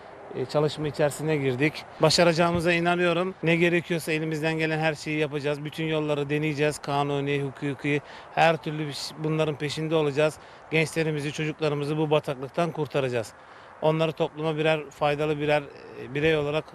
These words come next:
sunmak için elimizden gelen her şeyi yapacağız. Yirmi yıldır burası atıl durumda. E, metruk bir bina oldu. İçeride her türlü kötü faaliyette yapılmış. E, tekrar yapılmaya da devam ediyordu. Biz dün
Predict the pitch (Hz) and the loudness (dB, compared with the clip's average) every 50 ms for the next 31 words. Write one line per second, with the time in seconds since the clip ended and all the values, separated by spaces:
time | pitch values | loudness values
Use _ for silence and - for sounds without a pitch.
0 | 139 - - 131 120 - 107 110 95 - - - - - - - - - - - | -20 -20 -20 -20 -18 -18 -18 -18 -18 -20 -20 -20 -20 -20 -20 -20 -20 -20 -20 -20
1 | - - - - - - - 175 160 160 160 160 151 - - - 156 156 156 160 | -20 -20 -20 -20 -14 -8 -4 -2 0 0 0 0 -2 -2 -6 -6 -4 -2 -2 -2
2 | 151 151 143 147 147 156 151 151 160 156 143 - - 156 156 151 127 127 123 123 | -2 -2 -2 -2 -2 -2 0 0 0 -2 -2 -2 -2 0 0 0 0 -2 -4 -6
3 | 113 - - - - 165 180 202 214 220 220 226 226 220 220 214 208 196 208 220 | -6 -8 -10 -10 -4 2 2 4 4 4 4 4 4 6 6 4 4 6 4 4
4 | 214 208 185 196 196 196 165 - 202 190 180 180 180 180 - 208 196 180 165 165 | 4 4 0 0 -2 -2 -2 -2 -2 2 2 2 2 2 0 -2 -4 -2 -2 -2
5 | 156 143 139 139 143 165 185 196 180 - - - - - _ - - - - - | -2 -2 -2 0 0 0 0 0 -6 -12 -20 -20 -20 -20 _ -20 -20 -16 -10 -8
6 | 131 131 131 131 127 127 123 123 123 127 123 123 135 - - - - - - 156 | -6 -4 -4 -4 -6 -6 -6 -8 -6 -8 -8 -8 -10 -12 -16 -20 -20 -18 -10 -4
7 | 156 165 170 - - 190 - 180 170 180 165 175 170 175 175 175 175 160 147 143 | 0 0 0 0 0 -2 -2 0 -2 0 0 0 2 4 4 4 4 4 2 0
8 | 131 135 160 180 190 185 - - - - - - - - - - - - - - | -2 0 0 0 0 -2 -6 -16 -20 -20 -20 -20 -20 -20 -20 -20 -20 -20 -20 -16
9 | 156 147 - 185 180 180 190 196 180 175 190 208 202 175 - - 165 165 170 185 | -8 -2 2 2 4 4 4 2 2 2 2 2 0 -2 -6 -8 -8 -2 0 0
10 | 190 180 160 - 180 170 - 165 - 180 165 160 160 165 160 - - 175 165 170 | 0 0 -2 -6 -8 -8 -8 -6 -2 0 0 0 0 -2 -6 -4 -2 0 0 0
11 | 160 - 170 165 147 151 170 185 170 - - - - - - - - - - - | 0 0 -4 -4 -2 -2 -2 -2 -4 -4 -8 -10 -14 -20 -20 -20 -20 -20 -20 -20
12 | - - - - - - - 135 139 143 156 160 165 160 151 143 - - 170 165 | -20 -20 -20 -20 -14 -8 -6 -4 -4 -4 -4 -4 -4 -4 -4 -4 -2 -2 -2 0
13 | - 180 175 170 170 165 - - 165 170 165 160 160 151 147 156 156 170 175 180 | 2 2 2 4 2 0 0 -2 -4 -2 0 0 0 2 4 4 6 6 6 4
14 | 175 170 160 139 147 147 147 147 165 170 156 151 165 160 151 143 160 165 165 156 | 4 0 -2 -2 -4 -4 -2 0 -2 -2 -2 -2 -4 -4 -2 -2 -2 -2 -2 -4